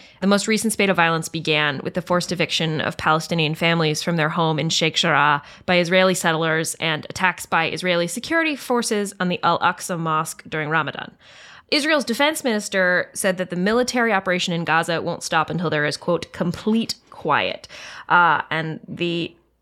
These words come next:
imagery, which, to be clear, is horrifying, coming out of Gaza shows very little sign of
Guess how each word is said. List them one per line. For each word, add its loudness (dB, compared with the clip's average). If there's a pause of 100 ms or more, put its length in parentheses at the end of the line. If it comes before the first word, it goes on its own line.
(280)
imagery, 2
which, -2
to -6
be 0
clear, 2
is -2
horrifying, 2
coming -2
out 0
of -2
Gaza 2
shows -4
very -2
little -4
sign -2
of -6